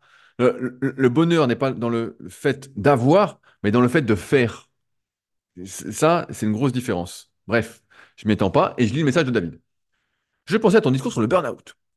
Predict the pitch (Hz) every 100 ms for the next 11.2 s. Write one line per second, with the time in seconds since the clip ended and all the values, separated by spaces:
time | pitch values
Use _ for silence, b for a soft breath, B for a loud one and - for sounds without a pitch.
0 | _ _ _ 104 123 240 - 104 98 214
1 | 185 175 139 110 107 101 104 214 - -
2 | 101 123 147 214 120 92 95 - _ _
3 | - 110 107 220 - 104 151 151 113 -
4 | - - - _ b b b b - 95
5 | 92 175 113 - 131 107 - 160 107 127
6 | 101 92 - 131 107 120 185 - 120 -
7 | 123 175 143 - 90 - 202 151 151 117
8 | 101 - b b b b 101 208 220 -
9 | - 95 85 - - - - 95 95 131
10 | 82 127 151 127 98 135 110 87 156 98
11 | - 175